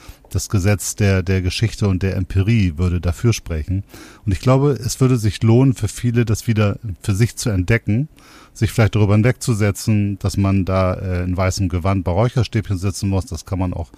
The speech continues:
in ganz anderen Kontexten machen. Und man kann ja auch einfach nur in den Wald gehen und dort, äh, äh, die Bäume angucken. Auch das ist ja Meditation.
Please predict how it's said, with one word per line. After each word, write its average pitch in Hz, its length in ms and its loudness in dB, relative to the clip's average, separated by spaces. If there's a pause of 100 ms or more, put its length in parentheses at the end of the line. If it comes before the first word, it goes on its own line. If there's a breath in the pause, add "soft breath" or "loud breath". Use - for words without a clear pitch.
(300 loud breath)
in 104 80 0
ganz 101 220 0
anderen 120 320 4
Kontexten 104 600 0
machen. 98 320 0 (400 loud breath)
Und 107 100 2
man 107 120 2
kann 120 220 4
ja 117 120 4
auch 110 260 2
einfach 110 300 2
nur 110 180 2
in 110 60 2
den 104 160 2
Wald 110 280 0
gehen 98 220 0
und 87 180 -2
dort, 117 280 2
äh, 95 600 -2
äh, 90 40 -4
die 92 100 -4
Bäume 117 300 2
angucken. 90 380 -6
Auch 76 80 -10
das 107 200 -2
ist 110 120 -8
ja 87 100 -2
Meditation. 80 840 -4